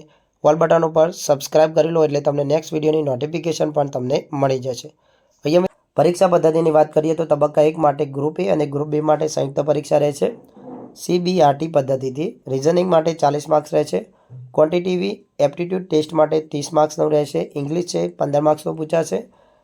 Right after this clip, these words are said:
ગુજરાતી છે વિદ્યાર્થી મિત્રો પંદર માર્ક્સનું રહેશે. આમ ટોટલ મિત્રો તમારી સો માર્ક્સની એક્ઝામ રહેશે. અહીંયા મિત્રો વાત કરીએ તો મુખ્ય પરીક્ષા માટે જે તમારી પ્રથમ પરીક્ષા છે મિત્રો એની અંદર એમ સી ક્યુ પ્રકારના પ્રશ્નો ધરાવતી તમને મિત્રો કોમ્પ્યુટર બેઝડ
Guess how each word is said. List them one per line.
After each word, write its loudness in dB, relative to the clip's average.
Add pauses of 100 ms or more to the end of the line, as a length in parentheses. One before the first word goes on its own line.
(140)
ગુજરાતી 4
છે 0
વિદ્યાર્થી 2
મિત્રો 0 (420)
પંદર 4
માર્ક્સનું 2
રહેશે. 0
આમ 2
ટોટલ -2
મિત્રો 0
તમારી 0
સો -2
માર્ક્સની 0
એક્ઝામ -2
રહેશે. -6 (840)
અહીંયા 2
મિત્રો 2
વાત 2
કરીએ 0
તો 0
મુખ્ય -2
પરીક્ષા -2
માટે 2 (380)
જે 2
તમારી 4
પ્રથમ 0
પરીક્ષા 0
છે -2
મિત્રો -4
એની -2
અંદર 0
એમ -2
સી -10
ક્યુ -4
પ્રકારના -2
પ્રશ્નો -4
ધરાવતી -2 (500)
તમને 2
મિત્રો 0
કોમ્પ્યુટર 0
બેઝડ -2